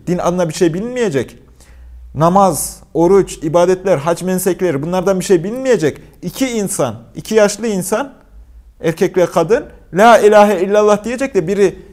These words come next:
diğerine, "Sen ne diyorsun böyle? Bunun anlamı ne ki?" diyecek diyor. O da, "Ben anlamını bilmiyorum. Yani, e, bu sözün mahiyetini tam bilmiyorum. Fakat bizden öncekilerden bu şekilde duydum, onun için söylüyorum."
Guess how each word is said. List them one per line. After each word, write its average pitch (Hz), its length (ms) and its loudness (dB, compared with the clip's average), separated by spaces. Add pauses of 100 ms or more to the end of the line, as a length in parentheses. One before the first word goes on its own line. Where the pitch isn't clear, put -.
(240)
diğerine, 208 440 2
"Sen 208 240 0
ne 220 120 0
diyorsun 139 440 -2
böyle? 120 240 -2
Bunun 165 180 -4
anlamı 165 460 -2
ne 147 140 -2
ki?" 104 260 -10 (100)
diyecek 117 400 -4
diyor. 208 280 -8
O 185 140 0
da, 247 220 -2 (320)
"Ben 175 280 -2
anlamını 170 520 -2
bilmiyorum. 233 520 0 (880)
Yani, 147 440 -2 (120)
e, 131 380 -4
bu 160 120 -2
sözün 160 760 -4
mahiyetini 151 640 -2
tam 165 220 -2
bilmiyorum. 226 460 -2 (180)
Fakat 160 320 -4
bizden 180 300 -4
öncekilerden 151 760 -4
bu 170 80 -8
şekilde 131 400 -6
duydum, 170 260 -8
onun 165 120 -6
için 143 160 -12
söylüyorum." 107 560 -8